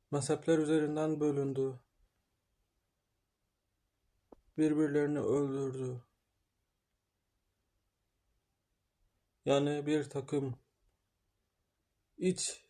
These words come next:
çatışmalar ile vakit kaybederken Orta Doğu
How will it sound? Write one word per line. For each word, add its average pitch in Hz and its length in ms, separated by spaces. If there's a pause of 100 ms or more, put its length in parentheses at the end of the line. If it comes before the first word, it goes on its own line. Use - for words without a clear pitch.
(120)
çatışmalar 139 840 (1500)
ile 147 440 (540)
vakit 147 320
kaybederken 143 920 (380)
Orta 151 360
Doğu 139 420